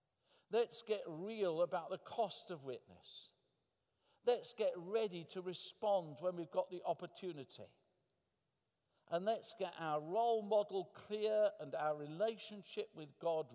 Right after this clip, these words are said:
right, that we may live out the truth of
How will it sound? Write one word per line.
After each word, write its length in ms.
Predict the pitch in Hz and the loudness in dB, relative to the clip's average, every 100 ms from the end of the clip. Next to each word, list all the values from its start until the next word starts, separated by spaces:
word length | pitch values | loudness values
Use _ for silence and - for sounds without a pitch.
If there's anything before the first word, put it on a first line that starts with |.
| 117 | 0
right, 240 | 151 117 90 - - - _ _ _ _ _ _ _ _ _ _ _ _ 147 | 0 0 -4 -18 -18 -18 _ _ _ _ _ _ _ _ _ _ _ _ 0
that 180 | 160 | 0
we 180 | 175 180 | 2 0
may 240 | 175 170 165 | 2 2 2
live 300 | 180 233 220 | 2 2 4
out 380 | 214 202 - | 2 2 0
the 100 | 165 151 - - | -4 -6 -10 -8
truth 360 | 240 220 - | -6 -6 -6
of 120 | 196 | -8